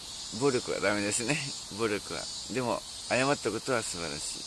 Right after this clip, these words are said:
い。ね。謝ったことは素晴らしらい。エムジェーさん、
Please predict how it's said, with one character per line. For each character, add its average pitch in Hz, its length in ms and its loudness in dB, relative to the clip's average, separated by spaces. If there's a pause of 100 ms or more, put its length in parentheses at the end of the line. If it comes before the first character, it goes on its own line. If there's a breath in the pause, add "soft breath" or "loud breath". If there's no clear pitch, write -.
(1300 loud breath)
い。 - 20 2
ね。 117 80 2
謝 120 80 -2
っ 117 60 -4
た 107 100 -4
こ 104 100 -4
と 135 120 -4
は 113 100 0
素 - 160 -4
晴 76 60 -6
ら 73 60 -6
し - 20 -8
ら - - -8
い。 - 20 0
エ - 20 0
ム 156 140 6
ジ 165 80 8
ェ 180 80 12
ー - 20 6
さ 123 200 6
ん、 - 40 -2